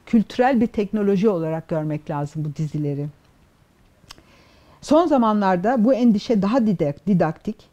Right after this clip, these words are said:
yine edebiyat te-, eleştirisi teorilerinden esinlenerek kullanabileceğim daha yazar metinlerinin, yani writerly text denilen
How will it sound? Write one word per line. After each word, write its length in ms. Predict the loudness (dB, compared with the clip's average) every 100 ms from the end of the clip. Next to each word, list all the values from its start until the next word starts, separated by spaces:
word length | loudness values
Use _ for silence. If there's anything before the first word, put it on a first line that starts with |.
| _ _ _
yine 360 | 2 4 2 0
edebiyat 420 | 0 2 0 0
te-, 100 | -2
eleştirisi 800 | -2 0 0 0 -2 -4 -6 -2
teorilerinden 880 | -2 0 -2 -2 -2 0 0 -2 -2
esinlenerek 840 | -6 -4 -2 0 0 0 -2 -4 -6
kullanabileceğim 920 | -4 -2 -2 -2 -2 -2 -2 -2 0
daha 200 | 0 2
yazar 540 | 2 4 4 4 4
metinlerinin, 920 | 2 0 -4 -6 -4 -4 -4 -4 -6 -10 -20 -20 -20 -20 -14
yani 360 | -8 -6 -6 -8 -14 _
writerly 560 | 0 0 0 0 -2 -4
text 600 | -8 -12 -18 -20 _ -6
denilen 380 | -6 -6 -8